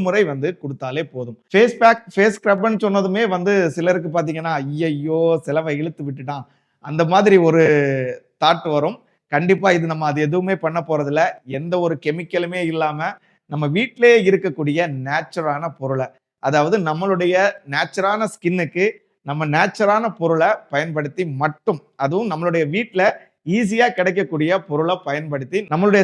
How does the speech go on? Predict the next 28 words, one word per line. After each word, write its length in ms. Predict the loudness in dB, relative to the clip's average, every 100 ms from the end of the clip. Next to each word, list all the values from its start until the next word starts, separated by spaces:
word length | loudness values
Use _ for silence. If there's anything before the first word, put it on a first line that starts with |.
| 6
சருமத்தை 420 | 4 4 2 4 4 4
மீண்டும் 320 | 2 4 2 2
பொலி 180 | 2 2
பொலிப்பா, 340 | 2 0 2 0 0
கரும்புள்ளி 400 | -2 0 2 2 4
எல்லாம் 200 | 2 0 -2
நீக்கி, 340 | -8 -4 -2 -4 -6 _ _ -4
பிம்பிள்ஸ் 360 | 0 4 4 2
எல்லாம் 220 | 0 0 -2
நீக்கி, 180 | -4 -4
இந்த 100 | -4 -4
மாதிரி 320 | -4 0 0 0 -4 _ _
சும்மா 160 | -2 0
அப்படி 160 | 0 0 0
பள 220 | 2 2 2
பளபளன்னு 360 | 0 0 0 -2
மாத்திரலாம். 440 | -2 -2 -2 -2 0
நம்ம 160 | 2 2
இந்த 100 | 4
நேச்சரான 560 | 4 2 2 2 2 0 0
சரும 260 | 0 0 0
பராமரிப்பு 500 | 2 4 2 0 -2 -2
செய்யறதுனால 580 | -2 -2 -4 -4 -2 -2 -2 -6
என்னென்ன 340 | -4 -2 -2 -2
பலனுன்னு 360 | -2 -2 -2 -4
பாத்தீங்கன்னா, 440 | -6 -6 -8 -6 -8 -8 _ _ _ -4
நம்மளுடைய 560 | 0 2 4 4 4 4 0 -2
சருமத்துல 540 | 0 2 0 0 2